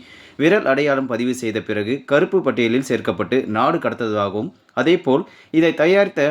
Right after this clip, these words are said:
மற்றும் வாடிக்கையாளர்களுக்கு விற்பனை செய்த குற்றவாளிகளின் மீது கொலை வழக்கு தொடர முடிவு செய்துள்ளதாகவும், நாட்டின் தேசிய பாதுகாப்பு அச்சுறுத்தல் ஏற்படுத்துவதற்கு எந்த மன்னிப்பும் இல்லை என்றும் தெரிவிக்கப்பட்டுள்ளதாக உள்துறை வட்டாரங்கள் மேற்கோள் காட்டி பிரபல தினசரி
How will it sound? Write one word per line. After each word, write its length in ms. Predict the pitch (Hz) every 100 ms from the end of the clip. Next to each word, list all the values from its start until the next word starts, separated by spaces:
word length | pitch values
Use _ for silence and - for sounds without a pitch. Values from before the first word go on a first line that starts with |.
| 143
மற்றும் 280 | 127 147 131
வாடிக்கையாளர்களுக்கு 680 | 131 156 143 131 123 120 120
விற்பனை 280 | 120 127 143 139
செய்த 160 | 117 113
குற்றவாளிகளின் 640 | 101 127 120 117 110 110 104
மீது 200 | 107 113 135 - _
கொலை 180 | 147 180 180
வழக்கு 260 | 165 - 123
தொடர 220 | 117 131 127
முடிவு 220 | 113 135 131
செய்துள்ளதாகவும், 640 | 113 107 104 101 98 143 165 _ 113
நாட்டின் 340 | 120 123 117 113
தேசிய 260 | 120 131 110
பாதுகாப்பு 420 | 117 117 113 117
அச்சுறுத்தல் 540 | 104 - 110 90 113 127
ஏற்படுத்துவதற்கு 760 | 113 107 113 110 107 101 - 139 165 - 107 147
எந்த 200 | 190 175
மன்னிப்பும் 420 | 117 156 - 160 117
இல்லை 280 | 117 147 139 104
என்றும் 240 | 92 127 - - _ -
தெரிவிக்கப்பட்டுள்ளதாக 1040 | 147 143 131 120 110 113 110 107 107 127 170 151
உள்துறை 320 | 175 196 180 120
வட்டாரங்கள் 480 | - 113 110 120 113
மேற்கோள் 360 | 107 117 104
காட்டி 260 | 107 92 143 - - - -
பிரபல 400 | 156 175 190 185 -
தினசரி 320 | 123 135 135